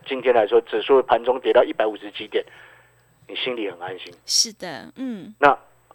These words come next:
Speaker 1: 后面呢？一个最简单的道理，什么样的道理？你知道吗？当指数开始修正的时候，我们的股票不跌，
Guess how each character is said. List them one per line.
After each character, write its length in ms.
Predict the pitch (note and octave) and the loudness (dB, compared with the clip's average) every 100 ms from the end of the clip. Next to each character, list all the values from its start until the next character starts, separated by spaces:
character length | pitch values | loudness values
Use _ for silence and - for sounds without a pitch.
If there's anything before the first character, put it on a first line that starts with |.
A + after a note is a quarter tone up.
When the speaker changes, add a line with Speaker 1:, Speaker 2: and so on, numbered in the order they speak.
| _ - _ | _ -20 _
Speaker 1:
后 240 | - E3 C#3+ | 6 8 10
面 260 | C3 A#2 | 8 2
呢？ 160 | G#2 F#2+ _ _ _ - | 0 -10 _ _ _ -12
一 20 | |
个 100 | D#3 | -8
最 160 | C3 | -4
简 140 | B2 F2 | -6 -6
单 120 | - G2+ | -6 -6
的 80 | F#2+ | -4
道 180 | G2 - | -6 -6
理， 80 | - _ _ _ _ | -14 _ _ _ _
什 100 | - | -6
么 100 | G#2+ | 0
样 140 | B2 A#2 | 2 4
的 60 | |
道 160 | G#2+ G2+ | 4 4
理？ 120 | F2 | 2
你 60 | - | -10
知 80 | |
道 120 | F2+ F2 | -12 -12
吗？ 140 | - - _ _ _ _ - | -18 -20 _ _ _ _ 6
当 220 | D3 D3+ - _ - - | 8 8 0 _ -20 -8
指 220 | A#2 G#2 | -4 -2
数 200 | - B2 | 2 2
开 200 | - B2 | 6 4
始 140 | G2+ | 4
修 200 | F2+ A2+ G#2+ | -2 -2 0
正 160 | A2 | 0
的 100 | F2+ | -2
时 140 | E2+ - | -12 -12
候， 280 | - - - _ _ _ _ - | -12 -12 -14 _ _ _ _ -8
我 100 | A2+ | -4
们 160 | G#2+ G#2 | -2 -4
的 80 | |
股 160 | G#2+ G2 | -4 -4
票 160 | G2+ A2+ | 0 0
不 160 | A2 | 0
跌， 300 | G2+ E2 D#2 | -4 -8 -16